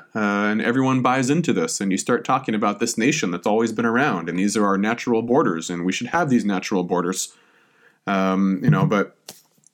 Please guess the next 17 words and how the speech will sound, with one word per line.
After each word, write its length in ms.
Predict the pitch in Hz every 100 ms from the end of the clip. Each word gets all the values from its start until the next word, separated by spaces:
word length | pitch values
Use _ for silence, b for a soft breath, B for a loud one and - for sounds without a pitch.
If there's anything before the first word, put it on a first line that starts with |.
| _ -
you 80 | -
know, 60 | 87
like 140 | 85
I 80 | 107
said, 340 | - 151 - - B B -
categories 520 | 113 117 120 113 113
on 100 | 107
the 60 |
census 540 | 107 123 123 - - -
change 460 | - 117 123 120 -
every 180 | 127 123
census 540 | 147 180 - - -
because 340 | 101 - 98
our 140 | 98 92
ideas 480 | 92 98 117 104 98
of 160 | 95
what 240 | 104 104